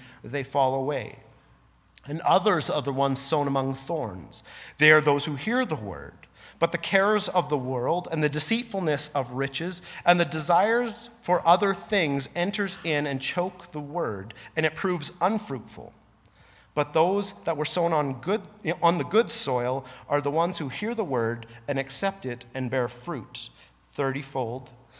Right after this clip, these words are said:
and sixty-fold and a hundred-fold.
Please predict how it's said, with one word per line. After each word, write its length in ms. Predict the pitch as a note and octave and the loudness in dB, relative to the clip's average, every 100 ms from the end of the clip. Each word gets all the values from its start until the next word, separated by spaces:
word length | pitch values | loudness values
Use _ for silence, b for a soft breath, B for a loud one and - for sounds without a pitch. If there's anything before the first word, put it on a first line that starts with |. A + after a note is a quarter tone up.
| B | B
and 180 | C3+ A#2 | -6 -4
sixty-fold 840 | - C#3+ - C3 - G#2+ G#2 G2 - b b _ - | -4 -6 -6 -10 -8 -8 -10 -14 -18 b b _ -8
and 160 | A#2+ | -6
a 60 | A2 | -6
hundred-fold. 680 | B2+ A#2 G#2 - - D2 | -6 -6 -8 -12 -14 -14